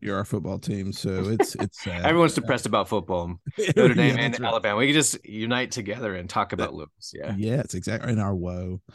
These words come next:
Speaker 1: And,
Speaker 2: Yeah.
Speaker 1: uh, so, yeah, so I've been involved in apologetics for the last twenty years. When I did my doctoral work, I did it in the area of character and virtue, the virtue tradition.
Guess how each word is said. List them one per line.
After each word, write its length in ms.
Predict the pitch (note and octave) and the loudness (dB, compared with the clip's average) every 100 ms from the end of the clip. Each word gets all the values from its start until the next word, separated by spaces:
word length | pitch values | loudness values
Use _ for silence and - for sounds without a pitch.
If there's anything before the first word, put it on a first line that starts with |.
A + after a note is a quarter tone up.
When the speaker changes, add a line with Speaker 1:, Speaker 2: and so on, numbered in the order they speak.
| - - - | -20 -8 2
Speaker 1:
And, 160 | A#2+ | 4
Speaker 2:
Yeah. 80 | B2 | 6
Speaker 1:
uh, 240 | A#2 A#2 - - | 4 4 0 -8
so, 580 | - E3+ D3 C#3 C3+ - _ _ _ _ _ _ - | 0 2 2 2 0 -4 _ _ _ _ _ _ -4
yeah, 220 | F3+ F#3 | -2 0
so 360 | C#3 - F3+ - _ _ _ - | -2 -2 -4 -4 _ _ _ -6
I've 140 | E3 | -2
been 120 | F#3 | 0
involved 280 | F3 D3 C#3+ | 2 0 0
in 60 | C3+ | -2
apologetics 500 | C3 A#2+ A2+ A2+ - | -2 -2 -2 -4 -6
for 120 | G#2+ | -8
the 40 | |
last 220 | G2+ G2+ | -6 -8
twenty 220 | - A2 F2+ | -4 -4 -2
years. 380 | E2 D#2+ E2+ | -4 -6 -6
When 140 | G#2+ A2+ | -2 2
I 80 | A#2+ | 4
did 220 | B2 A#2 | 4 2
my 180 | A2 G#2+ | 2 0
doctoral 720 | G#2+ G#2+ - B2 B2 A#2 G2+ | -2 -4 -6 -2 0 0 -2
work, 320 | G2+ G2 - | -4 -6 -6
I 100 | A2 | -4
did 220 | G2+ G#2 G#2 | 0 2 2
it 100 | G2+ | 0
in 100 | G2 | -2
the 240 | G2 G2+ | -2 -2
area 220 | G2+ F#2+ | -2 -4
of 100 | F#2 | -6
character 480 | - B2+ A2+ - G#2+ | 0 2 2 0 -4
and 140 | F2+ | -4
virtue, 540 | G2+ G#2 - - D#2+ D#2+ | -4 -4 -6 -8 -6 -6
the 100 | - | -4
virtue 320 | G2+ - F2 | -4 -4 -8
tradition. 600 | - E2 F2 - D#2 | -6 -6 -6 -6 -8